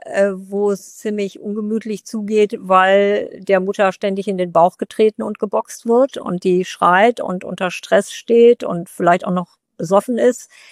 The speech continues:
dann haben sie eine andere intrauterine soziale Erfahrung. Die Welt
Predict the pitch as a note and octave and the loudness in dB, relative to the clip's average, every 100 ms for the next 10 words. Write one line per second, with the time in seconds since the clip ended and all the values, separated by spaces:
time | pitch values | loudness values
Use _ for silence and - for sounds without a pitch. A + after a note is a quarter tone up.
0 | - _ _ _ _ G3+ F#3+ G3 A#3 A3+ | -20 _ _ _ _ 0 2 4 4 4
1 | G#3+ G#3+ G3+ A3 B3 A#3 A#3 A#3 - A#3 | 2 2 2 2 2 2 2 0 0 0
2 | - A3 G#3+ G#3+ A3+ A3 G#3+ - G#3+ G3 | 0 0 0 2 0 0 -2 -2 0 2
3 | G#3+ G#3+ - G3+ F3 D#3 D#3 E3 E3+ E3+ | 2 0 2 2 2 0 -10 -6 -4 2
4 | E3+ G#3+ - - | 4 4 2 -20